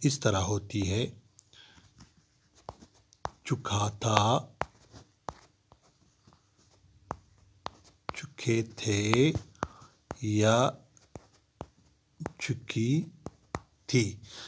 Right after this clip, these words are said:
जब भी किसी सेंटेंस के आखिर में ये वर्ड्स आएंगे तो हम, आ, हमें ये पता चलना चाहिए कि ये किस, आ, टेंस के बारे में बात हो रही है या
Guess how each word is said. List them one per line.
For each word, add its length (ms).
जब 200
भी 160
किसी 360
सेंटेंस 480
के 160
आखिर 340
में 160
ये 340
वर्ड्स 480
आएंगे 500
तो 300
हम, 460
आ, 460
हमें 300
ये 300
पता 280
चलना 400
चाहिए 520
कि 180
ये 320
किस, 160
आ, 540
टेंस 320
के 100
बारे 300
में 200
बात 260
हो 160
रही 340
है 120
या 380